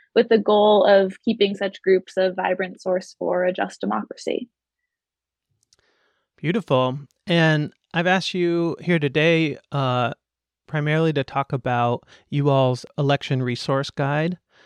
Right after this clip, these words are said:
Speaker 2: So could you talk a little bit about the Stand, uh, election guide, you know, kinda what it is, how long you've all been putting it out?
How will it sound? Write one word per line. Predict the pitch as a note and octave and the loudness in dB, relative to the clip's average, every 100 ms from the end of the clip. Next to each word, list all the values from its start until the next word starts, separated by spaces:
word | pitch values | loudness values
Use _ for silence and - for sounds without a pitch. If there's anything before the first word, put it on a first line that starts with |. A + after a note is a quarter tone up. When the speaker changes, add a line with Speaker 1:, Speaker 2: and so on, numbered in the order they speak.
| _ _ | _ _
Speaker 2:
So | - D#3+ | -4 0
could | - D3+ | 0 0
you | F#3 | 0
talk | F3 C#3 - | 2 2 2
a | |
little | D3+ D3 | -2 -2
bit | C#3+ C3+ | 0 -2
about | B2 B2 B2+ C#3+ - _ | 0 0 0 0 -4 _
the | C3+ C#3 | -6 -6
Stand, | - - C3 C3+ C3+ - - | -4 -2 -2 0 -4 -6 -6
uh, | C3+ B2 B2 | -4 -2 -2
election | C3+ C3+ C3 - C3 | 0 0 0 -4 -2
guide, | C3+ B2+ B2+ B2+ C3 - _ - | 0 0 0 -2 -6 -14 _ -6
you | |
know, | C3+ B2+ | -4 -4
kinda | - A#2+ | -4 -2
what | B2 C#3 D3 | 0 2 2
it | C3+ | 2
is, | B2+ C3+ C3 B2 | 2 0 0 -2
how | - C3 | -2 0
long | B2+ B2+ | 0 -2
you've | B2+ B2 | -2 -2
all | B2 B2 | -2 -2
been | B2+ A#2+ B2 - | -2 -2 -4 -6
putting | - C#3+ | -4 -4
it | B2+ | -2
out? | A#2 C3+ | 0 -2